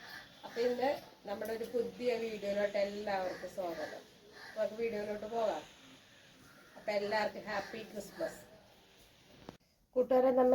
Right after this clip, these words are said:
ഒരു നൈറ്റി ഫ്രോക്ക് വെട്ടി വെച്ചിട്ടുണ്ടായിരുന്നില്ലേ? ഇന്നലെ കിടന്നപ്പോ ഒരു മോഹം. പണ്ടത്തെ രോഗവും ഇല്ലേന്നറിയില്ല, കാരണം നമ്മ അതേ അളവിലല്ലല്ലോ വെട്ടിയത്. നമുക്കിതൊന്ന്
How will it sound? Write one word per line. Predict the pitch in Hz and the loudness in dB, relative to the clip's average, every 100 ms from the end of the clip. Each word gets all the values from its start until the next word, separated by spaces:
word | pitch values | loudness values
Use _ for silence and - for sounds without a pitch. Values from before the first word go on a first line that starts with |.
| 247 202 | 8 8
ഒരു | 226 233 | 6 6
നൈറ്റി | 247 233 - - | 6 4 0 -2
ഫ്രോക്ക് | 247 247 262 | 4 6 8
വെട്ടി | 262 254 | 8 8
വെച്ചിട്ടുണ്ടായിരുന്നില്ലേ? | 247 247 247 240 226 214 190 170 156 - - - - - - - - - - _ | 6 6 4 4 4 4 4 2 0 -8 -20 -18 -20 -20 -20 -20 -20 -20 -20 _
ഇന്നലെ | - 320 320 320 | -6 -2 0 4
കിടന്നപ്പോ | 349 330 311 294 | 4 4 2 2
ഒരു | 285 269 | 0 4
മോഹം. | 277 202 - 175 - - - - 165 165 170 - 165 170 170 - - | 4 4 2 -4 -6 -20 -16 -2 6 12 12 12 12 12 12 12 12
പണ്ടത്തെ | - 202 - 226 | 8 4 0 4
രോഗവും | 262 254 240 254 | 6 4 2 0
ഇല്ലേന്നറിയില്ല, | 254 240 240 247 233 226 240 | 2 2 2 2 2 0 2
കാരണം | 214 196 214 | 2 4 4
നമ്മ | 220 220 | 6 4
അതേ | 214 226 | 4 4
അളവിലല്ലല്ലോ | 226 208 208 233 214 220 214 | 4 4 4 6 6 6 4
വെട്ടിയത്. | 190 - 185 160 127 - - - - - - _ - - - 294 311 | 0 2 4 4 0 -10 -20 -20 -20 -20 -20 _ -20 -20 -4 2 6
നമുക്കിതൊന്ന് | 302 240 247 254 233 226 214 | 8 8 6 6 6 6 4